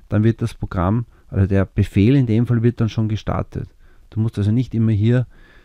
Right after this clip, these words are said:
auf diese grüne Fahne klicken und hier dieses Zeichen fügen. Wenn du einen einzelnen Befehl hier nimmst, kannst du ihn schon so starten.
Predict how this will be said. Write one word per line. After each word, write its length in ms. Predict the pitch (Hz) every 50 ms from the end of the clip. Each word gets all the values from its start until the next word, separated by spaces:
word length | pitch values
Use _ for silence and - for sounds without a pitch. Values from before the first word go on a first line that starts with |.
| _ _ _ _ -
auf 260 | - 95 98 98 -
diese 220 | - - 101 101 104
grüne 260 | - 104 110 113 110
Fahne 300 | - - 87 98 120 135
klicken 320 | - 156 156 160 _ -
und 100 | 127 113
hier 140 | 107 110 110
dieses 260 | 113 110 104 110 110
Zeichen 380 | - - 90 92 117 - 147 139
fügen. 260 | - - 139 131 127
Wenn 80 | 120 117
du 60 | 110
einen 100 | 110 107
einzelnen 340 | - - 113 113 - 131 120
Befehl 280 | 113 - - 104 104
hier 100 | 104 104
nimmst, 320 | 95 117 160 214 - - - - - - - - - - _
kannst 240 | - - 98 101 -
du 60 | 123
ihn 20 | 113
schon 180 | - 113 110
so 100 | 104 110
starten. 460 | 101 - - - 98 - - - -